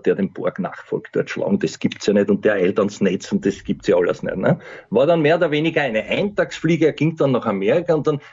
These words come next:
er wurde mir mit, mit Fortdauer seines Seins immer sympathischer,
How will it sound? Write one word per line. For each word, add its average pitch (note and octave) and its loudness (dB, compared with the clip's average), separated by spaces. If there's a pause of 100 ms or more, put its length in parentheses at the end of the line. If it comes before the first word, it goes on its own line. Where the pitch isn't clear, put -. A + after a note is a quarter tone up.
er B2 -2
wurde B3+ 2
mir A3+ 4
mit, F#3+ -4
mit E3+ -2
Fortdauer E3 0
seines D#3 -4
Seins C3 -2
immer D3+ 2
sympathischer, D3+ 0